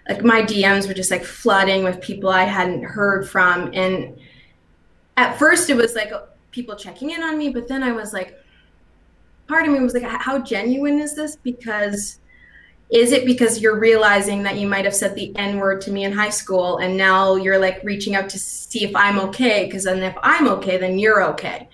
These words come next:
Um, and so it was just, like, too much. And, like, people asking me questions of, like, what they should read or what podcasts they should listen to. Like, I'm like, "This, like, I'm not," and I had this conversation with a girl yesterday who's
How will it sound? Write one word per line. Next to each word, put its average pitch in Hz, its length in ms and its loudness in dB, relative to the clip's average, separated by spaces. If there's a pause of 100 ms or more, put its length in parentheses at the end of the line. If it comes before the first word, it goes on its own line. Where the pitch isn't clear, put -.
(500)
Um, 180 560 0 (220)
and 214 180 -4
so 214 200 -2
it 220 80 0
was 220 160 4
just, 220 140 -2
like, 196 180 -6
too 220 180 -6
much. 196 380 -2
And, 190 160 -4
like, 185 280 -8
people 214 360 -2
asking 214 480 4
me 247 120 6
questions 226 600 -2
of, 190 160 -4
like, 185 300 -4 (720)
what 196 180 -10
they 220 100 -2
should 254 220 -4
read 262 340 2
or 196 240 0
what 208 380 -2 (1160)
podcasts 294 580 2
they 247 100 2
should 240 200 -4
listen 202 320 -6
to. 226 200 -6
Like, 214 200 -2
I'm 226 160 0
like, 220 160 -6
"This, 247 460 2
like, 247 120 -4
I'm 262 260 6
not," 240 540 2
and 226 200 0
I 214 80 0
had 214 140 -4
this 208 120 -8
conversation 196 520 -10
with 190 120 -16
a 190 40 -10
girl 190 200 0
yesterday 185 520 4
who's 180 360 -2